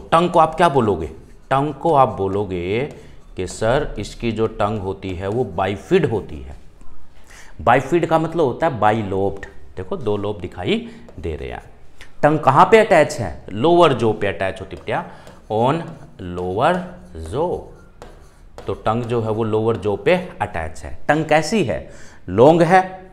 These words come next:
लॉन्ग है। देखो टंग का जो ये तो कौन सा पार्ट हो गया? ये एंटीरियर पार्ट और ये हो गया पोस्टीरियर पार्ट, यानी टंग अपने पोस्टीरियर पार्ट से अटैच है। किसके साथ? लोअर जो के साथ। Anyway,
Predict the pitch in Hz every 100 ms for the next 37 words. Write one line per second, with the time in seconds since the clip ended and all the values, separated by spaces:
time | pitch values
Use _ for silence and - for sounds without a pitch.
0 | - - - - - - - - - -
1 | 101 120 135 135 214 240 - - - 113
2 | 123 143 131 143 139 151 147 147 - -
3 | 131 135 208 202 214 156 98 82 - -
4 | - 110 117 117 139 165 190 185 208 -
5 | - - - - - 107 123 98 190 -
6 | - 107 - 98 82 71 - - - -
7 | - - - 104 117 151 165 160 160 160
8 | 143 143 147 147 175 - 143 147 - -
9 | - 120 131 143 - 180 190 - - -
10 | 139 233 233 147 - - - - 95 101
11 | 175 208 - 101 95 87 76 - 73 -
12 | 127 165